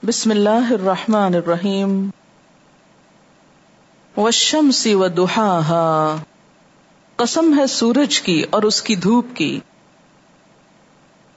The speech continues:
والقمر اذا تلاها، قسم ہے چاند کی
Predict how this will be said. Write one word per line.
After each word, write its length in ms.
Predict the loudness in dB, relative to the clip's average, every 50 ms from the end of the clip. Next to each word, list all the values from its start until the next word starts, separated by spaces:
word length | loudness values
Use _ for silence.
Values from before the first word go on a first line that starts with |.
| _ _ _ _ _ _ _ -2
والقمر 600 | 0 2 2 2 0 0 0 2 2 2 2 2
اذا 540 | 2 0 0 0 0 0 2 2 2 2 2
تلاها، 1040 | 0 0 0 0 2 2 2 2 0 0 0 -2 -2 0 0 0 0 0 -2 -4 -6 -10 _ _ _ _ _ _ _ _ _ _ _ _ _ _ _ _ _ -6
قسم 340 | -4 -2 0 0 2 2 2 2
ہے 80 | 2 0
چاند 480 | -2 -2 0 0 2 2 2 0 0
کی 340 | -2 -2 -2 0 0 0